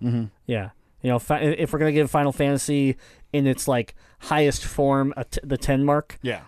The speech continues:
Speaker 2: I'd, I'd put this around a six or seven. Like, I feel like if you wanna try to bash your way through it, y-, you can sometimes, but there, there ha-, you definitely have to,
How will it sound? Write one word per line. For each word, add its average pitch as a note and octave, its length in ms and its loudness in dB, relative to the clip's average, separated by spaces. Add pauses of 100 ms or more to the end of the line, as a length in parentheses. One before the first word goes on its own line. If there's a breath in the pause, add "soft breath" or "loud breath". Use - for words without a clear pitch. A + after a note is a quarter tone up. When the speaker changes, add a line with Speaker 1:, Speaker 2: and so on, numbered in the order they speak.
Speaker 2:
I'd, C3+ 300 -2
I'd C3+ 160 0
put C3 160 -2
this B2+ 180 -2
around A#2+ 180 0
a G#2+ 40 -2
six - 260 -6
or A#2+ 60 -4
seven. G#2 400 -2
Like, G#2+ 320 -6 (300 loud breath)
I C3+ 100 0
feel D3+ 240 4
like C#3 280 2 (280 soft breath)
if D3 240 -2
you C#3 140 2
wanna C3 320 2
try C3+ 240 2
to B2+ 80 2
bash A#2+ 500 -2
your C3+ 120 0
way C3 160 2
through B2+ 300 -2
it, C3+ 180 0
y-, C#3 180 -12
you C#3 280 -8
can C3+ 360 -2
sometimes, D3 600 -2
but A#2+ 200 -6
there, B2+ 240 -2
there C3 180 -2
ha-, - 300 -6
you C#3+ 260 -2 (240)
definitely C#3+ 340 2
have B2+ 340 -2
to, B2 400 -4